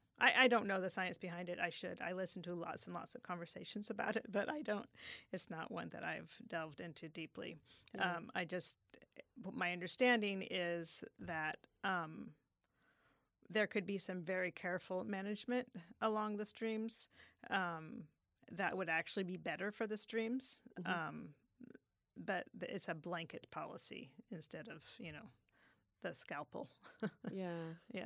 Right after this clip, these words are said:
Speaker 2: Yeah, that's really interesting. I, it's making me think, so in your book, you know, you do say that you kind of tried to do hist-, the, you looked at the history of your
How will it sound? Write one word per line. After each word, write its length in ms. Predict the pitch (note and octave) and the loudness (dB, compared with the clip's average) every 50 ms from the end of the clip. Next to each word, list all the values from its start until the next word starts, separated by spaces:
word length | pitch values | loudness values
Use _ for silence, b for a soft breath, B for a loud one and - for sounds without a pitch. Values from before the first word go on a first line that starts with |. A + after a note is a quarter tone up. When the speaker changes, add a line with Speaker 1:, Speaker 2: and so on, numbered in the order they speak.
| A3+ G#3+ | -2 -2
Speaker 2:
Yeah, 160 | G#3+ G3+ G3 | 0 0 0
that's 220 | G3 G3+ - - B3 | 0 0 0 2 2
really 160 | A#3 G#3+ - | 2 4 2
interesting. 440 | A3 - - A3+ - - A3+ G#3+ - | 2 0 -2 -4 0 2 2 4 4
I, 100 | G3+ - B B B B B B B B B B | 2 -2 B B B B B B B B B B
it's 140 | - - - | -4 2 2
making 220 | E4+ G4+ - G#4 E4+ | 4 8 10 10 10
me 80 | C#4+ | 10
think, 220 | - C4 A#3 A3+ - | 10 8 6 6 6
so 140 | - B3 G#3+ | 4 6 8
in 100 | C#4 D#4 | 8 8
your 120 | E4 D#4 | 6 6
book, 320 | B3+ A#3+ A3 G#3 - - - - _ | 6 4 4 4 2 -4 -12 -6 _
you 100 | A3 A3 | 2 4
know, 60 | G#3+ G3 | 4 4
you 140 | F#3+ F#3+ F#3 | 4 2 0
do 200 | - G3+ G3+ G3 | 0 0 0 0
say 260 | - - G#3 F#3+ F#3 | -2 0 0 0 2
that 220 | F3 F3 E3 D#3+ - - _ - | 2 2 2 2 0 -2 _ -8
you 160 | F3 F3 E3 | -6 -6 -4
kind 200 | - F#3 F#3 F3 | -2 0 0 2
of 100 | E3+ D#3 | 0 0
tried 240 | - - F3 E3 D#3+ | 0 0 0 0 0
to 60 | - D#3+ | -2 -4
do 220 | - E3 D#3+ D#3+ D#3+ | -4 -2 -2 0 0
hist-, 360 | E3+ F3+ - - - - - - _ - | -2 -2 -4 -6 -8 -14 -16 -16 _ -2
the, 260 | E3 E3 D#3+ D3+ - - - _ - | 0 2 2 2 0 -2 -6 _ -8
you 120 | F3+ F3 - - _ - | -8 -8 -8 -12 _ -4
looked 180 | F#3 G#3+ G#3+ - | -2 0 0 0
at 120 | G#3 G3 | 0 2
the 100 | - E3 | 2 0
history 480 | E3 F3+ E3+ - - - D#3+ D3+ D3 C3+ | 0 0 -4 -6 -6 -2 0 0 2 2
of 160 | - - C#3 | 0 0 0
your 340 | C#3 C#3+ C#3 C#3 C#3 C#3+ | -2 -2 0 0 0 -2